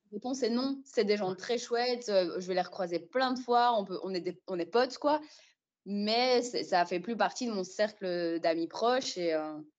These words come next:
Speaker 1: et voilà, maintenant, je suis en mode, « Ouais, c'est pas grave et tout. » Sur le moment, c'était hyper douloureux, mais
Speaker 2: Voilà, c'est ça.
Speaker 1: maintenant, maintenant, voilà, c'est fait, quoi. <laughs>
Speaker 2: C'est fait, exactement. Bah, écoute, merci de nous parta-, de partager ça. Et donc, du coup, euh, on n'a pas parlé du point de vue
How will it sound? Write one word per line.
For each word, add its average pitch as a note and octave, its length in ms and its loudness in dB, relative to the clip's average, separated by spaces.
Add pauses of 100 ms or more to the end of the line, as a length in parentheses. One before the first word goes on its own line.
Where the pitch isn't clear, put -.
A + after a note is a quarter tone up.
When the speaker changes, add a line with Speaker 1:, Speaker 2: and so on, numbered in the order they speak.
(680)
Speaker 1:
et G3 140 4
voilà, A3 280 6
maintenant, A#3+ 320 0
je A#3+ 60 -6
suis A3+ 80 0
en F#3+ 60 2
mode, « F#3+ 160 4
Ouais, G3+ 200 4
c'est G3+ 100 -8
pas F3+ 120 0
grave G3 220 0
et F3+ 60 -2
tout. » C4+ 200 -4
Sur G3+ 100 -6
le F#3 80 0
moment, G#3+ 160 -4
c'était F3 300 -4
hyper G3 260 0
douloureux, G3+ 440 2
mais F3 280 0
Speaker 2:
Voilà, C#3 380 -6
c'est C#3 140 -6
ça. B2 280 -6
Speaker 1:
maintenant, A#3 360 -2 (1000)
maintenant, F3+ 320 -8
voilà, G3 260 0
c'est F3 160 -6
fait, D3+ 200 -8
quoi. - 260 -12
<laughs> A#3+ 240 -6
Speaker 2:
C'est F3 200 0
fait, D#3 260 0
exactement. E3 680 0 (500)
Bah, C#3+ 180 4
écoute, - 280 -4
merci F3+ 260 0
de A3+ 40 4
nous G3+ 100 4
parta-, E3+ 340 2
de D#3 160 0
partager D#3 420 0
ça. A3+ 260 -6 (480)
Et F3+ 140 4
donc, F#3 200 4
du F#3 140 0
coup, E4 520 2
euh, E3+ 160 6
on F3 80 -4
n'a E3+ 160 2
pas D4 180 2
parlé C#4+ 300 0
du F3+ 160 -4
point B3 220 -6
de A#3+ 60 -2
vue A3 300 -4